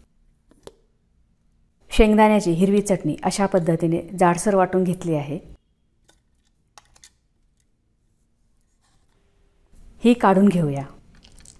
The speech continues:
चटणी बघूनच भूक लागते. हवाबंद डब्यात आठ ते दहा दिवस टिकते. चटणीचा खूपच खमंग फ्लेवर येत आहे. जेवताना तोंडी लावण्यासाठी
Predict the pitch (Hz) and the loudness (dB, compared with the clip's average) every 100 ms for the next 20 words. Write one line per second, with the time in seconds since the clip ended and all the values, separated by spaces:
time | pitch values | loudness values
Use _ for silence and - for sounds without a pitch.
0 | - - 226 226 214 208 220 233 170 - | -20 0 0 2 2 4 6 4 2 -2
1 | 170 180 185 160 131 - 139 - - - | -4 -4 -2 -6 -8 -12 -16 -18 -20 -20
2 | - - - - - 254 269 277 285 277 | -20 -20 -20 -20 6 8 10 10 10 8
3 | 247 180 - - 202 214 - 190 170 170 | 8 4 0 2 2 2 0 -2 -2 0
4 | 175 180 - - - 139 - - - - | -2 -2 -4 -8 -12 -14 -16 -20 -20 -20
5 | - - - - - - - 196 202 196 | -20 -20 -20 -20 -20 -6 -2 0 -2 -2
6 | 175 - - 214 180 - - 202 214 214 | -4 -6 -10 -4 -4 -4 -6 -2 0 0
7 | 214 208 180 175 160 151 135 131 120 - | 0 0 0 0 -2 -4 -8 -12 -14 -18
8 | - - - - - _ - - - 247 | -20 -20 -20 -20 -20 _ -20 -14 4 6
9 | 254 269 262 190 - 208 208 226 190 190 | 8 8 6 2 0 2 4 4 4 2
10 | 190 208 208 143 | -2 -2 -4 -6